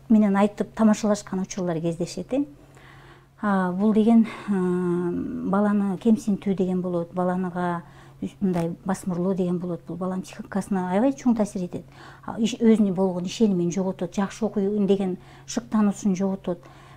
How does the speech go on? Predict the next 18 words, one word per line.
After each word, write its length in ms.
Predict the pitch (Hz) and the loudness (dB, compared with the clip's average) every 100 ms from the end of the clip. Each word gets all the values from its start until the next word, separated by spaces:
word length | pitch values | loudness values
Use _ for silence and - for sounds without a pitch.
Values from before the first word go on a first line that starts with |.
| - | -8
Мына 160 | 208 202 | -2 0
ушул 420 | 196 - 254 226 208 | -2 -2 -2 0 0
мамиле 500 | 196 208 214 240 233 | 2 4 4 4 2
куруу 320 | 208 202 208 | 0 0 0
маданиятын, 720 | 185 190 190 185 185 220 247 - - - - - | -2 -2 -2 -2 -4 -2 -2 -4 -20 -20 -20 -10
а, 60 | 180 175 180 185 175 | -6 -4 -4 -4 -2
боюнча 500 | 190 185 - 226 233 | 0 -2 -2 -4 -4
семинарлар 640 | - 196 190 180 185 196 | -2 0 2 0 -2 -4
бүгүн 260 | 175 180 180 | -4 -4 -4
бизге 220 | - 175 | -6 -8
аябай 300 | 170 180 165 | -6 -6 -6
аба 180 | 160 190 | -6 -4
судай 320 | 185 180 170 | -4 -6 -6
керек. 220 | 165 170 - - - - 208 | -8 -10 -12 -20 -20 -12 -6
Бул 100 | 180 | -2
педагогикада 640 | 208 220 220 220 208 190 | 2 4 6 4 0 -2
албетте 340 | 196 208 - | 0 0 0
окуду, 600 | 180 190 - 190 190 170 | -2 0 0 0 2 0